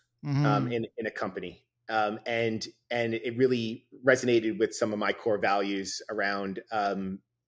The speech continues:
Speaker 2: people being born with different gifts.
Speaker 1: Mm-hmm.
Speaker 2: Um, and, and in it, um, you know, the, it, and it's written by the, the C E O of a, of a, of a furniture company. And, you know, in it, there's, there's untapped, uh, talent, um, that he was able to find in people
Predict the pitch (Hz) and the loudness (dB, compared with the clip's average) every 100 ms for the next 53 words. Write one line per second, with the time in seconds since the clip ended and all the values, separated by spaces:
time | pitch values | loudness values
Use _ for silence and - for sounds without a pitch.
0 | _ - - 113 107 104 98 107 107 110 | _ -8 -4 -2 -2 -4 -2 0 0 0
1 | 107 - - 107 98 92 110 - - - | -4 -4 -4 -2 -4 -4 -4 -4 -12 -14
2 | _ - 147 170 196 143 107 107 123 120 | _ -2 2 2 4 2 2 0 0 0
3 | 117 123 117 156 131 107 - - 113 107 | 0 -4 0 4 4 4 -4 -6 -2 0
4 | 104 98 - - 117 98 107 - 131 120 | -2 -6 -10 -6 -4 0 -2 0 0 0
5 | 127 110 156 185 117 110 104 107 101 98 | 0 2 2 4 2 2 4 2 0 -4
6 | - 120 104 104 98 98 101 92 98 95 | -6 0 2 4 2 0 -6 -4 -4 -4
7 | 107 95 92 - 104 - 110 104 90 101 | -6 -10 -12 -12 -14 -8 -4 -4 -4 -6
8 | 92 - - 101 92 85 82 _ 120 110 | -6 -8 -10 -10 -10 -14 -16 _ -4 -2
9 | 104 98 - _ _ - 110 - 139 117 | -2 -4 -12 _ _ -4 -2 2 2 2
10 | - 113 107 101 - 117 98 - 131 - | 2 0 2 -2 -6 -6 -6 -2 -2 0
11 | 120 98 - - _ - 104 95 - 143 | -2 -4 -6 -14 _ -2 -2 -2 -2 0
12 | 98 - - _ _ - 107 107 107 - | -2 -6 -18 _ _ -10 -6 -2 -4 -2
13 | 139 123 117 110 104 - 175 185 117 104 | 0 0 2 0 0 -6 -2 2 2 0
14 | 101 - 98 98 98 92 | -4 -6 -6 -2 -2 -4